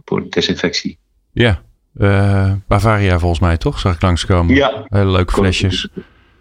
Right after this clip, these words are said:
Speaker 1: Swinkels, inderdaad. Helemaal Heineken en, eh, Ab InBev, eh,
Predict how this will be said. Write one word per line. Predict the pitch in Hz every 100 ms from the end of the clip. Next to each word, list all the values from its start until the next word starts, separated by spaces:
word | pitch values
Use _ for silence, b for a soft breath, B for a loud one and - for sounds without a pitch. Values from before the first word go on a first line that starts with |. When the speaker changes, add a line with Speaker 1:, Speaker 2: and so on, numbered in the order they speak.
| B _
Speaker 1:
Swinkels, | - 98 95 101 95 -
inderdaad. | 87 87 87
Helemaal | 90 87
Heineken | 82 87 85 85 85 85
en, | 85 85
eh, | 98
Ab | 82 -
InBev, | 92 82 85 -
eh, | -